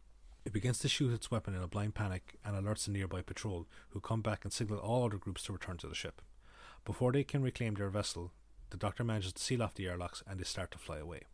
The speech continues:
On Kemble, the Dalek Supreme has summoned the newly arrived Chen, and both leaders blame the other one for the failure to capture the fugitives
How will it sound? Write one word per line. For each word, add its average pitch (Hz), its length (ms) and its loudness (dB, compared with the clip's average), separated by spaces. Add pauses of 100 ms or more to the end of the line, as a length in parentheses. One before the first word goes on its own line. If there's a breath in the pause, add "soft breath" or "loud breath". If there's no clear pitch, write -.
(540)
On 139 140 6
Kemble, 101 400 2 (100)
the 104 60 -4
Dalek 113 260 4
Supreme 107 360 2
has 90 120 0
summoned 113 420 2
the 95 80 -2
newly 123 280 4
arrived 107 280 4
Chen, 90 340 0
and 95 220 -4
both 107 300 0
leaders 92 380 2
blame 101 380 0
the 101 120 2
other 104 140 4
one 90 200 0
for - 140 -6
the 95 80 -2
failure 98 320 0
to - 100 -8
capture - 340 -4
the 85 100 -8
fugitives 87 640 -2